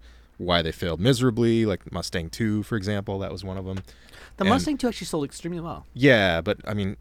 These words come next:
Speaker 1: h-, why it was a terrible car. That's,
Speaker 2: Oh, yeah,
Speaker 1: that's
Speaker 2: yeah,
Speaker 1: what
Speaker 2: I
Speaker 1: he's
Speaker 2: understand.
Speaker 1: analyzing. Like, okay, here's, here's the Toyota Celica, the first generation Celica, that didn't really sell that, that well. It sold okay. And that's regarded as a classic now, and that's kind of idolized. And you compare it to its competition, Ford Mustang two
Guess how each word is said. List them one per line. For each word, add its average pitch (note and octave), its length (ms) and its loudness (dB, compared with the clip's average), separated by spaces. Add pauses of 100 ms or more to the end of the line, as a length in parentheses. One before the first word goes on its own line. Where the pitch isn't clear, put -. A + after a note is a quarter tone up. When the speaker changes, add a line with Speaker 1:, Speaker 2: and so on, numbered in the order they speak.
Speaker 1:
h-, - 220 -14
why G#2 240 2
it G#2 80 0
was F2 140 -2
a F2 60 -6
terrible F2+ 360 -4
car. D2+ 440 -4
That's, F#2 200 -4
Speaker 2:
Oh, G3+ 60 4
yeah, C3+ 160 4
Speaker 1:
that's D#3 120 2
Speaker 2:
yeah, C3 60 0
Speaker 1:
what B2 100 0
Speaker 2:
I B2+ 40 -8
Speaker 1:
he's B2 140 2
Speaker 2:
understand. C3 140 8
Speaker 1:
analyzing. G2 340 2
Like, F#2 240 -2
okay, G2 240 -2
here's, B2 440 0
here's C#3 240 0
the A#2 80 0
Toyota B2 280 2
Celica, G#2+ 440 0
the E2+ 80 -6
first A2+ 240 -4
generation F#2 420 -4
Celica, G2+ 360 -4
that F2+ 100 -6
didn't C3 200 0
really F2+ 200 0
sell F2 220 -4
that, D#2 140 -8 (220)
that D2+ 200 -4
well. D#2 160 -4
It - 80 -8
sold B2 200 0
okay. E2 380 -2 (640)
And F#2+ 140 -4
that's A2 200 -2
regarded F2 380 -2
as D2 120 -8
a - 40 -12
classic - 500 -4
now, D#2+ 200 -12
and D#2+ 120 -14
that's D#2+ 160 -10
kind E2 200 -10
of D#2 100 -12
idolized. D#2+ 500 -2 (300)
And F#2 100 -6
you F2+ 60 -6
compare G#2 280 -2
it F#2+ 80 -2
to - 80 -6
its - 120 -10
competition, F2 640 -6 (480)
Ford F#2+ 220 -2
Mustang E2 500 -4
two F2+ 480 -2